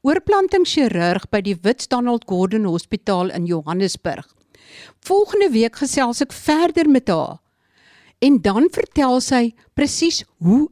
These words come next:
'n leweroorplanting gedoen word en hoe 'n leweroorplanting gedoen word as 'n stukkie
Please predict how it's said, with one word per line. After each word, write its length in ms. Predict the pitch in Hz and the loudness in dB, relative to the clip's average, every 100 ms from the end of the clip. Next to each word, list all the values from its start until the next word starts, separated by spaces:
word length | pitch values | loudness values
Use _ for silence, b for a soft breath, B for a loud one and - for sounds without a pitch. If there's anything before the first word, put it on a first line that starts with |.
| 294 | -2
'n 80 | 240 | -2
leweroorplanting 1000 | 170 190 196 - 220 202 - 190 185 190 | 0 0 0 0 0 -2 -2 -2 -2 -4
gedoen 400 | - 185 180 190 | -4 -2 0 0
word 400 | 165 156 - - _ B B B _ | 0 -6 -8 -16 _ B B B _
en 220 | 349 311 156 | 2 2 0
hoe 320 | 160 226 330 - | 2 4 4 2
'n 140 | 320 | 0
leweroorplanting 1300 | 202 180 190 285 262 254 - 233 196 190 190 180 202 b b - | 2 0 0 -2 0 -2 0 -2 0 -2 -2 -4 -6 b b -6
gedoen 500 | 339 165 185 214 247 | -6 -2 2 2 2
word 320 | 202 196 226 - | 2 0 -2 -6
as 180 | 233 - | -8 -4
'n 60 | 277 | -6
stukkie 760 | - - 381 349 339 302 339 | -6 -4 -6 -2 0 0 -2